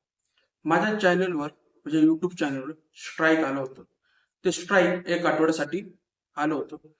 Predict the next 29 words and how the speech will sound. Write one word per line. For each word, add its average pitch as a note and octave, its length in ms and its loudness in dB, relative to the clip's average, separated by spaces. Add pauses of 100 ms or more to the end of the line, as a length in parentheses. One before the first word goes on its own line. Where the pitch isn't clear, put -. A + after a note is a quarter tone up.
(220)
त्यामुळं F3+ 360 2 (420)
माझ्या D#3+ 320 -6
चॅनलचं E3+ 520 0 (420)
खूप F#3 360 -2 (520)
व्ह्यूज E3+ 320 0 (180)
डाऊन D#3 380 2
गेलेले C3+ 260 -4 (480)
आणि D3+ 160 -6
त्यासाठी F3 340 -2 (220)
मला C#3 200 -6
तुमच्या D3 400 -12
सपोर्टची C#3+ 360 -12 (200)
खूप D3 200 -6
गरज C3 140 -6
आहे. - 220 -20 (600)
त्यासाठी F#3+ 320 2 (360)
मला F3 280 2
खूप F3 220 -2
सपोर्ट E3+ 300 -2
करा D3 240 -6 (420)
आणि C#3+ 140 -4
जास्तीत E3+ 280 -2
जास्त D3+ 340 -4
लाईक, D3 200 -2 (100)
शेअर D#3+ 540 0 (460)
आणि D3+ 180 -2
व्ह्यूज D#3+ 400 0 (180)
येऊ D3+ 240 2
द्या, C#3 260 -4